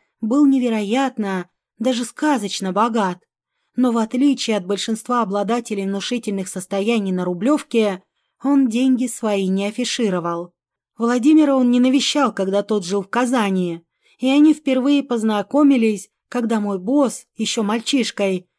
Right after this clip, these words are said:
приехал покорять Москву и попал в передрягу. Родители Владимира тогда и связались с родственником, попросив его помочь.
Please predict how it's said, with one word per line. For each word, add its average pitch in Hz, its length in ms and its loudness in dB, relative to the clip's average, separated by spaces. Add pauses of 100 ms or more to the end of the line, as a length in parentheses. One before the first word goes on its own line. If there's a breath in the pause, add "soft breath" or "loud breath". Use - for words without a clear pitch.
(160)
приехал 220 640 -2
покорять 196 600 -6
Москву 233 680 -2 (200)
и 247 100 -6
попал 214 380 -4
в - 80 -12
передрягу. 190 840 -2 (400)
Родители 277 480 2
Владимира 233 580 2
тогда 208 340 -2
и 208 60 0
связались 220 600 -2
с - 40 -6
родственником, 220 760 -2 (220)
попросив 214 600 -6
его 196 200 -2
помочь. 208 680 -2